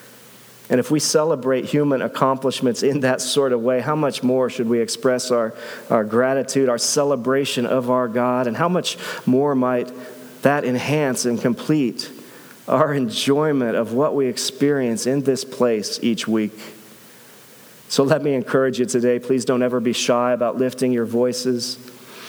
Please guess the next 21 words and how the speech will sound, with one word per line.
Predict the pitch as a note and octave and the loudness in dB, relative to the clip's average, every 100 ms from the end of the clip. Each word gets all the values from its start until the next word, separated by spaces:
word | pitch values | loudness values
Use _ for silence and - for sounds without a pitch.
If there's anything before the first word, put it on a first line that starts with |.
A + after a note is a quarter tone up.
| - | -4
lifting | C3 C#3 C#3+ D#3 C3+ | 4 4 4 -2 0
your | B2 | 0
hands | C3 C3 C#3 A#2+ | 2 2 2 0
in | B2 A#2+ | 0 2
worship, | C3 C3 C3+ - | 0 0 -2 0
or | |
kneeling, | A#2+ A#2+ C#3 C#3 C#3 C3+ B2+ | 2 2 2 2 0 0 0
or, | B2 - - - | -2 -4 -8 0
or | B2+ | 2
even | C#3+ D3+ D3 B2 | 2 0 0 2
dancing | B2+ C3 B2+ - B2 B2 | 0 0 0 0 0 0
if | A#2 | -2
the | A#2+ | -4
Spirit | - C3 B2+ B2 | -2 2 0 0
so | C3 B2 | 0 0
moves | B2+ B2+ G#2 | 2 0 0
you. | A#2+ B2 B2 - - - - - - - | -2 -2 -6 -16 -20 -20 -20 -20 -16 0
We're | C3 | 2
among | C3+ C3+ B2+ | 4 2 0
friends | - C3 C3 - | 0 2 2 -2
here. | - B2 B2 - | 0 2 2 -2